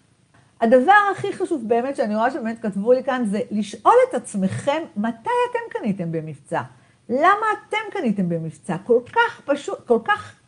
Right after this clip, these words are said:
זה כאילו לשאול את עצמנו, מתי קנינו במבצע? למה קנינו במבצע? איך השתלם לנו לקנות במבצע? ובדיוק תיקחו את העקרונות של המבצע ששכנע אתכם, ותפנימו אותם לעסק שלכם, אוקיי? ת-, תיישמו אותם,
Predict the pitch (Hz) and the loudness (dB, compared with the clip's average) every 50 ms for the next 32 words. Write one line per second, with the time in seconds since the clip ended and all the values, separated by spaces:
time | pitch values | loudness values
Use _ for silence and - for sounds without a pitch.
0 | _ _ _ _ 208 190 220 214 - 311 330 320 233 214 214 202 - - - 403 | _ _ _ _ -4 -4 -4 -2 0 2 2 2 4 2 0 0 -2 2 2 2
1 | 392 466 415 - - 220 180 170 165 170 175 208 208 - - 359 370 427 - - | 2 2 -2 -4 -4 -4 -4 -4 -4 -4 -6 -8 -8 -4 0 0 0 0 0 -6
2 | 392 392 392 392 392 359 349 311 285 277 240 - _ - 330 330 330 - - _ | -10 -10 -8 -8 -6 -6 -6 -6 -8 -10 -12 -10 _ -2 -2 -2 -2 -6 -16 _
3 | _ _ _ 208 226 247 277 330 381 403 381 381 381 349 359 359 359 311 320 277 | _ _ _ -2 2 4 4 4 2 0 -2 -2 -4 -2 -2 -4 -4 -2 -2 -2
4 | 262 247 247 - - 277 269 269 - - - _ _ _ _ _ _ _ _ - | -2 -6 -6 -4 -2 0 0 0 -2 -8 -18 _ _ _ _ _ _ _ _ 0
5 | 311 339 - 403 370 - 339 277 254 254 254 262 254 247 220 208 196 214 226 233 | 0 2 2 0 -2 0 0 0 2 2 0 2 2 2 2 0 -2 -2 -4 -2
6 | 220 226 196 175 170 170 - _ - 294 370 - - - _ _ - 175 208 190 | 0 0 0 -2 -4 -6 -8 _ -2 -2 -2 -2 -6 -14 _ _ -4 0 0 2
7 | 170 185 196 175 - - 269 339 440 415 392 - - - _ _ - 180 - - | 4 4 2 2 2 2 2 2 2 2 0 -2 -12 -20 _ _ -18 -18 -14 -12
8 | - - 339 320 - 185 180 - 185 180 202 247 285 - 285 208 180 170 170 - | -4 -2 -2 0 0 -2 -4 -2 -2 -2 -2 -4 -4 -4 -4 -4 -4 -4 -4 -4
9 | - 247 247 262 220 - 185 185 - - 214 220 220 196 175 170 - - - - | -6 -6 -6 -8 -10 -10 -10 -10 -6 -4 -2 0 0 2 2 0 0 -2 -12 -12
10 | - - 294 330 381 453 480 - _ _ _ _ _ _ 180 180 - - 185 - | -4 -2 0 0 0 -2 -4 -12 _ _ _ _ _ _ -6 -6 -4 -4 -8 -8
11 | - - - 196 - - - 226 254 294 330 381 415 427 427 427 453 440 440 427 | -8 -8 -6 -6 -6 -4 -6 -4 -2 0 0 0 -2 -2 -2 -2 -4 -4 -4 -4
12 | - - 190 - - 214 214 - 247 240 - - 190 156 143 147 - - 175 156 | -2 -2 -2 0 0 0 0 0 -4 -6 -6 -6 -6 -6 -6 -6 -6 -6 -6 -6
13 | 147 - - - _ _ _ _ - 180 - 262 247 262 - - _ _ _ _ | -6 -10 -16 -20 _ _ _ _ -18 -4 -2 0 0 0 -4 -12 _ _ _ _
14 | _ 180 180 185 - 202 190 180 190 - - 269 302 359 359 370 392 | _ -4 -4 -2 2 2 2 2 0 -2 -2 0 0 0 2 0 -2